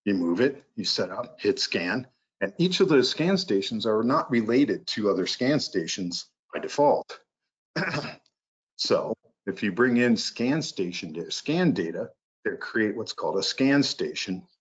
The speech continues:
and, uh, the scan station is placed at zero, zero, zero by default. Now, if you're using our new X seven system, you can actually do, uh, registrations in the field. You're going to have slightly different positions for each of your scans,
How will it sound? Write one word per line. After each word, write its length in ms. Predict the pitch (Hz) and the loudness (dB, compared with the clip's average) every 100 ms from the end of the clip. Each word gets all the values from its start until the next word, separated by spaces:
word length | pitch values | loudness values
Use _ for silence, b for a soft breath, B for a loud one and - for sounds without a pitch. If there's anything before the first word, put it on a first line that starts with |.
| _ _ - | _ _ -8
and, 480 | 127 101 95 113 - - _ _ _ _ | -4 0 2 0 -2 -12 _ _ _ _
uh, 320 | - - 90 92 | -6 -4 -4 -6
the 140 | 92 | -6
scan 380 | - - 117 131 | -6 0 2 2
station 580 | - 101 92 92 104 - | 0 2 2 2 0 0
is 180 | 110 | -2
placed 440 | - - 85 87 - | -4 -4 -2 0 0
at 120 | 107 | 0
zero, 240 | 87 82 | 0 -2
zero, 300 | 92 104 101 | 0 4 4
zero 260 | 101 147 127 | 6 6 6
by 180 | 90 - | 4 -4
default. 500 | - - 82 71 - _ _ _ _ - | -6 -2 0 0 -4 _ _ _ _ -8
Now, 200 | 90 90 | -4 -4
if 80 | - | -4
you're 120 | 95 95 | -2 0
using 300 | 101 98 87 | 0 -2 -2
our 100 | 87 | -2
new 200 | 92 87 | 2 2
X 180 | 82 - | 0 2
seven 260 | 160 135 | 2 4
system, 500 | 104 - 98 - 98 | 2 0 -4 -4 -4
you 100 | 92 | -4
can 180 | 87 90 | -6 -4
actually 340 | 85 78 92 - | -2 -2 -4 -6
do, 340 | - 87 78 - _ _ _ _ - | -4 -4 -4 -12 _ _ _ _ -6
uh, 140 | 73 | -4
registrations 840 | 85 92 - - 127 147 - 90 98 | -2 -2 -2 2 4 4 2 -2 -4
in 80 | |
the 100 | 85 | -6
field. 520 | 80 170 160 110 - B B | -6 2 4 4 2 B B
You're 100 | 151 | 0
going 220 | 147 180 147 | 4 4 4
to 60 | |
have 260 | - 113 107 | 2 0 -2
slightly 440 | - 104 98 104 | 2 2 2 0
different 360 | - 95 - 92 | -6 -8 -6 -12
positions 480 | 95 90 90 92 - | -6 -4 -4 -6 -10
for 180 | - | -6
each 200 | 87 90 | -6 -6
of 80 | - | -10
your 100 | 76 | -8
scans, 640 | - - 135 107 82 - | -6 2 2 4 0 -6